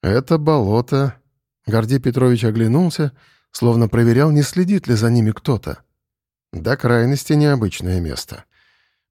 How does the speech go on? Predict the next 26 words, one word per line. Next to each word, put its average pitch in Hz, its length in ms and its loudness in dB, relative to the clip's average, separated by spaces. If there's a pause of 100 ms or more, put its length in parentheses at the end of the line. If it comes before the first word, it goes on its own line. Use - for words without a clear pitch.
Мне 123 320 4
несложно 131 500 2
поверить, 123 380 2
что 113 240 -4
тут 127 200 -2
могут 120 340 -2
твориться 120 480 -2 (100)
очень 110 320 -2
странные, 107 640 -2 (600)
иногда 110 440 2
даже 107 240 0
страшные 95 580 -4
дела». 76 360 -12 (600)
И 120 80 2
я 131 220 2
абсолютно 139 680 0
уверен 120 340 2
в 113 40 0
остроте 117 420 -2
вашего 107 400 -2
ума 123 500 -2 (380)
и 107 80 0
в 104 80 -2
вашем 113 320 -2
здравомыслии, 120 640 0
Мари. 87 320 -6